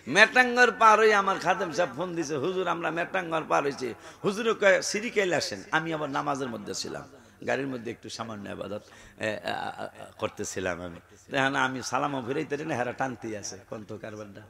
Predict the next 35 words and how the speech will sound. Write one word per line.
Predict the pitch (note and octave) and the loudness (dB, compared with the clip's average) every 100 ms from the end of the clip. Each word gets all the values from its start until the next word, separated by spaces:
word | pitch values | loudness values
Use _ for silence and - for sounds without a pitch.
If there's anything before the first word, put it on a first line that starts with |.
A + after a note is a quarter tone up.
| - - - - | -20 -20 -20 -8
হুজুরে | B2+ C#3+ C#3 | -6 -4 -4
কয়, | C3+ | -4
"সিরিকাইল, | B2+ - D3+ A2+ A#2 | -4 -2 -4 -2 -4
হেরা | G#2 A#2+ B2 | 0 0 0
যাইতেছে | A#2+ A2 G#2+ | -2 -4 -4
নবীনগর।" | G#2 A2+ G#2+ G2 E2 - - - - - - | -6 -6 -8 -8 -10 -12 -18 -20 -20 -18 0
এখন | D3+ - A3 - | 2 4 2 2
আমি | F#3+ E3+ | 2 -2
তো | E3+ | 0
নামাজে, | D#3+ D#3 D3 A2+ A#2+ - | 2 4 4 2 -2 -4
কি | A3 | -6
যে | B3 C3 | 2 2
একটা | - G3+ | 4 4
বেজালের | F#3 F#3 G3 G3+ G#3 | 4 4 4 2 2
মধ্যে | F#3+ F3 D#3+ | -2 -4 -4
পড়ছি। | E3 - - G#3 - - - - - - - - - | -6 -6 -10 -10 -16 -14 -12 -12 -12 -12 -16 -16 2
পরে | A#3 C4 B3 | 8 10 10
একবারে | A#3+ C4 C#4 A3+ A#3 B3 A#3 | 12 12 12 8 6 8 6
বাঙ্গুরার | F#3+ G3 A3 G#3+ G#3+ G3+ | 8 8 8 6 6 6
কাছাকাছি | E3+ F3 D3 E3+ D#3+ C3 | 6 4 6 6 6 4
আমি | D3+ E3+ | 2 2
কই, | D#3+ D#3 - | 0 -2 -4
সালাম | - D#3+ F3+ D#3+ | 2 4 4 4
ফিরে | F3 | 2
কই, | E3 | 8
"গাড়ি | F#3+ C#4+ | 10 10
ঘুরা।" | D4+ G4 - - - G#3 C#4+ C4+ G4+ G#4 - - - - - - - | 12 12 12 4 -12 -10 -10 -6 -4 -4 -10 -20 -20 -20 -20 -10 -4
হুজুরে | D#3 F3+ F#3+ | 2 4 4
কইছে, | E3+ D#3+ | 2 0
"সিরিকাইল", | D#3+ - A#3 F#3+ D#3+ | -2 0 0 4 4
কারণ | D3+ A3 | 4 2
আমি | B3 A#3+ | 2 2
তো | |
গুলো | B3 A#3 | 2 2
চিনি। | G3+ A3+ E3+ | 2 2 2